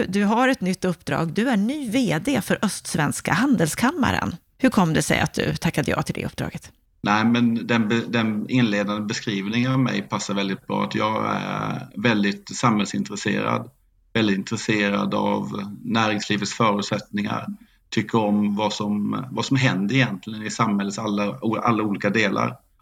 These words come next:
Speaker 2: Och, eh, jag har ju också jobbat en längre tid, eh, med, inom Stångåstadskoncernen och har varit sugen på en ny utmaning. Och det här att få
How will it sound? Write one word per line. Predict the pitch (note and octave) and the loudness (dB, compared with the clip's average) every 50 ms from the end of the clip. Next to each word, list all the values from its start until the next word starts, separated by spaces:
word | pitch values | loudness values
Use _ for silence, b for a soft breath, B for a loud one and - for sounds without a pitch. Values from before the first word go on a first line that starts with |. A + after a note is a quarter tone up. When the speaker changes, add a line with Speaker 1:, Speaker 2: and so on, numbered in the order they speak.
| _ _ _ | _ _ _
Speaker 2:
Och, | G#2 G#2 G2+ - - _ _ _ _ _ - | -2 -2 -2 -4 -8 _ _ _ _ _ 0
eh, | A2+ A2 A2 G#2 G#2 G#2 G2+ G2+ - - - _ _ _ _ _ _ _ _ _ - | 2 2 4 2 0 -2 -4 -6 -8 -12 -20 _ _ _ _ _ _ _ _ _ -6
jag | A2+ G#2 - | -2 2 2
har | - G#2 A#2 A#2 | 4 4 4 4
ju | A2+ A2+ | 4 4
också | A2 G#2 - - G#2+ | 2 0 -2 0 2
jobbat | A2 A2 G2+ - - A2 - | 2 2 2 0 -4 -4 -2
en | A2 A2+ | 0 0
längre | A2 G#2 G2 G2 G2+ G2 | 2 2 0 0 -4 -6
tid, | - - G#2 G2+ G2 - G2 G2 A2 - - _ | -6 -6 -6 -6 -8 -10 -14 -16 -16 -16 -18 _
eh, | - - G2 G2 F#2 - - - - _ | -8 -6 -6 -4 -6 -8 -10 -16 -20 _
med, | - F#2+ G#2 G#2 G2+ G2 G2+ G2+ G2+ G2+ G2+ G2+ - A#2+ - - | -4 0 2 2 4 4 2 2 0 -2 -4 -8 -10 -12 -6 -2
inom | G#2+ G#2+ G2+ G2+ G2 | 2 2 4 2 2
Stångåstadskoncernen | - - A2 G#2+ G#2 F#2+ - - G#2 G2 - - G#2 G2+ - G#2+ G#2 G2+ G2+ G2+ - | 2 0 0 0 0 0 -2 -2 -4 -4 -4 -4 -4 -2 -2 -2 -2 -2 -2 -2 -4
och | G2+ - | -6 -6
har | - G#2 | -6 -6
varit | G2+ - | -6 -2
sugen | - - A#2+ G#2 G2+ G2+ | 2 2 2 4 2 2
på | G#2+ | 2
en | A2 A2+ | 2 2
ny | G#2+ G#2+ | 4 2
utmaning. | A2 G#2 - - G2+ F#2+ F#2+ F#2+ G#2 A#2 A#2+ - _ _ _ _ _ _ _ | 2 0 -2 -2 -2 -2 0 -2 -2 -2 -4 -6 _ _ _ _ _ _ _
Och | - G#2 G#2 - - - - G2+ | -6 -6 -6 -6 -8 -8 -4 -2
det | A2+ G#2+ | 0 2
här | G#2+ G2+ G2 G2 | 2 2 2 2
att | G2+ G2+ - - | 0 -2 -4 -4
få | - G#2+ G2+ G2 F#2+ - | -4 -2 -2 -2 -4 -8